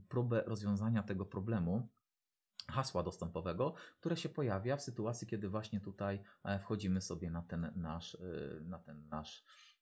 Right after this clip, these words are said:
mm, na tą naszą aplikację, tak, w tym wypadku. Także, e,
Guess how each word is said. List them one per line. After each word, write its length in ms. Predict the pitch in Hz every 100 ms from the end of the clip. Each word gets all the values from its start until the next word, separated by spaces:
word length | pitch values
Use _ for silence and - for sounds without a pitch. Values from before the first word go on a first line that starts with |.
| _
mm, 380 | 87 82 82 85
na 80 | 87
tą 120 | 90
naszą 320 | 87 - 85
aplikację, 680 | - - 92 78 - - - _ _ - - _ _
tak, 220 | 69 69
w 60 |
tym 120 | - 71
wypadku. 400 | 73 - - -
Także, 560 | 90 95 95 87 90 - _ _ _ _ _ _ - _ _ _ _ _ _ -
e, 340 | 90 87 87